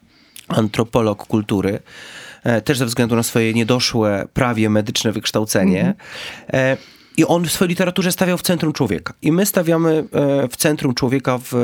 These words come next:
Speaker 1: w naszym festiwalu, odpowiadając na różne wyzwania. E, ostatnia edycja to była, mm, transformacja klimatyczna, kryzys klimatyczny.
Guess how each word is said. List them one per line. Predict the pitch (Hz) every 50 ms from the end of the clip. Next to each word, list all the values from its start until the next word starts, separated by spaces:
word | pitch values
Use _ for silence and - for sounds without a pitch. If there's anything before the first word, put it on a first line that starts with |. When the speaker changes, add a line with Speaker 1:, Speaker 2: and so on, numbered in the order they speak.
| 123 117 117
Speaker 1:
w | - 127
naszym | 131 131 - 127 117
festiwalu, | - 123 - - 110 110 131 156 151 131
odpowiadając | 123 - - 113 117 123 123 120 - -
na | 113
różne | 117 117 117 117
wyzwania. | 107 101 92 104 131 139 139 131 120 110 - - - - - - - - -
E, | - 113 110 107 107
ostatnia | 120 - - - 135 - - 127 117 117
edycja | 113 120 113 117 - 120 113 110 107 107
to | - 127 113
była, | 113 117 113 113 113 110 107 107 107 _ -
mm, | 107 101 101 101 - - - _
transformacja | - 127 123 - - 123 113 123 143 147 - 139
klimatyczna, | - - 127 123 117 117 120 - - 117 110
kryzys | - - 135 127 131 131 -
klimatyczny. | - 131 123 120 117 - - - - - 117 98 110